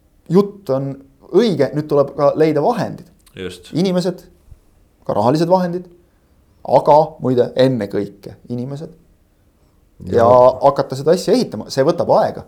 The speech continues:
Speaker 1: Seda, ükskõik mis klubi sellega praegu alustab, äh, sellele tasemele jõudmine, ärge lootke nagu, et see tuleb, noh, siin, mis need on, need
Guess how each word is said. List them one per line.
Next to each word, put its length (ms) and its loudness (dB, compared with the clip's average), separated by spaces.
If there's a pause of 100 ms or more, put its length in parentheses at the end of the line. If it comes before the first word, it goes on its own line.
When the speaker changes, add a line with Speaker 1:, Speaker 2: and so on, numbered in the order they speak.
(120)
Speaker 1:
Seda, 280 4 (540)
ükskõik 400 0
mis 120 -10
klubi 240 2
sellega 320 -2
praegu 280 -2
alustab, 500 -4 (460)
äh, 420 0 (180)
sellele 360 2
tasemele 440 -4
jõudmine, 540 0 (220)
ärge 280 0
lootke 320 0
nagu, 120 -6
et 80 -8
see 120 -14
tuleb, 240 -4
noh, 160 -14
siin, 360 -16
mis 200 -16
need 120 -4
on, 160 -2
need 280 -10